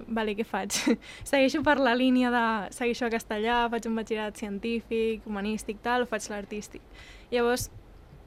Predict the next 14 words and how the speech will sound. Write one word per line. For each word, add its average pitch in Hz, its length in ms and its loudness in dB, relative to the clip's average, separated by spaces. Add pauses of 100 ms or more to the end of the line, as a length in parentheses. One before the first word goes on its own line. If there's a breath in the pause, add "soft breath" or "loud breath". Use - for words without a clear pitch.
(140)
vaig 226 180 0
decidir 233 300 -2
fer 226 320 0
l'artístic 247 640 -4
a 226 80 0
Barcelona, 226 560 -2 (240)
a 247 80 -4
un 214 80 -2
lloc 202 160 -4
superguai 220 640 -6 (100)
que - 80 -4
es 208 80 -6
diu 208 140 -2
ESART, 208 400 -4